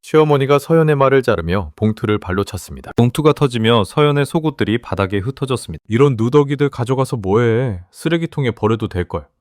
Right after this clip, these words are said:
유리가 킥킥거리며 웃었습니다. 서연은 무릎을 꿇고 자신의 옷들을 주워 담았습니다.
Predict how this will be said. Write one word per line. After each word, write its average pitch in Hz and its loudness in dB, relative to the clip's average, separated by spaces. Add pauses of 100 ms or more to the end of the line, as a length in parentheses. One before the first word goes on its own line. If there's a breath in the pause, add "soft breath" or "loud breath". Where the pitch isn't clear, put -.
(140)
유리가 127 4
킥킥거리며 139 2
웃었습니다. 95 -4
서연은 151 2
무릎을 131 2
꿇고 110 -2
자신의 - -4
옷들을 107 -2
주워 113 0
담았습니다. 101 -6